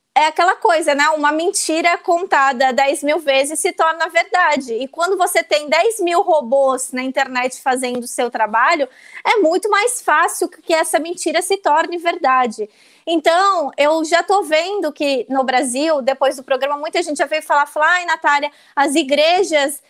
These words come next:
já começaram com essa história do, da, da, das gangues de pedofilia, de sequestro de criança." É, a Damares Alves é uma das pessoas que mais propaga essas teorias de pedofilia. Tem toda a história, né, da esquerda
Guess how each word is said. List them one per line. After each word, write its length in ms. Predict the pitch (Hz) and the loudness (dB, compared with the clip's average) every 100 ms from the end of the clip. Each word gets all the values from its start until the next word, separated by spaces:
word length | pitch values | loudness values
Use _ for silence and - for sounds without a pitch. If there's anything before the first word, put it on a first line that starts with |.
| - | -8
já 220 | 254 294 | 0 0
começaram 800 | - 320 349 - 302 339 359 320 | 0 -2 -2 0 2 4 2 0
com 100 | - | -2
essa 140 | 302 294 | -2 -2
história 480 | - 302 285 285 | -6 0 2 2
do, 240 | 254 277 277 | 0 0 -2
da, 380 | 233 262 247 233 | 0 2 2 0
da, 480 | 240 233 226 220 | 2 2 2 0
das 240 | 214 247 294 | 0 0 2
gangues 580 | 254 302 330 262 254 254 | 2 2 0 -2 -2 -4
de 80 | |
pedofilia, 880 | 254 277 254 269 311 254 302 311 277 | -4 -2 0 -2 -2 -2 -2 -2 -2
de 220 | 247 247 | -2 -6
sequestro 600 | 247 - 262 262 262 - | -8 -4 -2 0 -2 -6
de 140 | 254 254 | -10 -8
criança." 920 | - 294 285 302 311 269 - 254 - - _ - - - | -6 -2 2 2 -2 -8 -6 -4 -4 -8 _ -20 -20 -2
É, 460 | 247 262 262 254 | 2 4 4 4
a 160 | 247 254 | 4 4
Damares 640 | 269 277 269 330 320 294 | 2 2 2 2 2 0
Alves 520 | 262 269 320 277 254 254 | 2 4 2 0 -2 0
é 40 | |
uma 160 | 254 254 | 0 -2
das 160 | 254 | -2
pessoas 360 | - 269 277 269 | -2 -2 -2 -6
que 80 | 262 | -4
mais 240 | 254 - | -4 -4
propaga 680 | - 311 - 262 262 311 262 | -2 -2 0 0 2 2 0
essas 280 | 254 254 - | 0 -2 -2
teorias 600 | 254 247 240 285 262 240 | 2 2 0 0 0 -2
de 120 | 233 | -4
pedofilia. 840 | 247 240 240 - 285 269 302 269 | -2 -2 -4 -4 -4 -4 -2 -2
Tem 260 | - 285 330 | 0 -2 -2
toda 460 | - 294 349 302 | 0 2 2 0
a 20 | |
história, 720 | 277 285 - 262 285 302 254 247 | -2 -4 -2 0 2 2 0 -2
né, 160 | 262 247 | -2 0
da 100 | 247 | 0
esquerda 1040 | - - - 294 311 330 294 254 247 240 | -2 -4 0 2 4 2 0 0 0 0